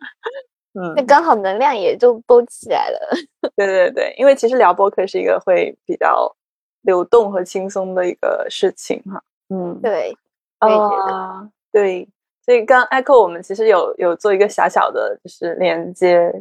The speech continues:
Speaker 1: 就是，啊，
Speaker 2: 嗯。
Speaker 1: 你和我之间的一个缘分哈。嗯，
Speaker 2: <laughs>
Speaker 1: 我，据我所知，你，你是，就是已经学完共创教练基础课了。
Speaker 2: 对，
Speaker 1: 呃，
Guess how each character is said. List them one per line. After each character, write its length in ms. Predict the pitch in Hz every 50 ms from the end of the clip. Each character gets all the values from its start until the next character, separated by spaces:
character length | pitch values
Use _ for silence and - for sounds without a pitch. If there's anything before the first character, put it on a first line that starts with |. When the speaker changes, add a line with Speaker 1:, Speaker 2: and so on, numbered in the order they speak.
| 202 _ -
Speaker 1:
就 60 | 185
是， 460 | 190 185 180 175 170 175 - - - -
啊， 300 | - 170 175 - - 254
Speaker 2:
嗯。 100 | 247 247 _ _ _ _ _ _ _ _ _ _ _ _ _ _ _
Speaker 1:
你 240 | 190 190 180 175 165 _
和 180 | - 180 185
我 240 | 196 196 180 151 120 - - -
之 140 | - 190 185
间 180 | - 202 254 254
的 180 | 226 - 233
一 40 | 196
个 280 | 202 190 185 180 175 -
缘 220 | - 185 170 165 190
分 340 | - _ - 214 185 175 190
哈。 180 | 180 - - - _ _ - - - - _ _ _ -
嗯， 280 | 196 196 190 190 190 185
Speaker 2:
<laughs> 680 | - 262 254 233 220 214 226 247 254 - _ _ _ -
Speaker 1:
我， 140 | 202 202
据 160 | 196 - 302 320
我 180 | 262 220 226
所 260 | 214 - - 202 180
知， 280 | 180 - - 202 208 208
你， 260 | 208 202 185 160 - -
你 160 | 185 175 175
是， 500 | 185 - - 220 208 190 185 180 175 170
就 100 | - 214
是 100 | 220 208
已 80 | 185 185
经 140 | - 180 180
学 240 | - - 190 175
完 320 | 208 214 180 170 170 175 190
共 180 | - 233 214
创 220 | 214 - 220 190 196
教 100 | 214 190
练 160 | 190 180 185
基 140 | - - 185
础 160 | - - -
课 160 | - - 214 185
了。 300 | 170 - - - - _ _ _ _ _ _ _ _ _ _ _ _ _ _ -
Speaker 2:
对， 80 | 175
Speaker 1:
呃， 360 | 170 165 160 151 147 143 -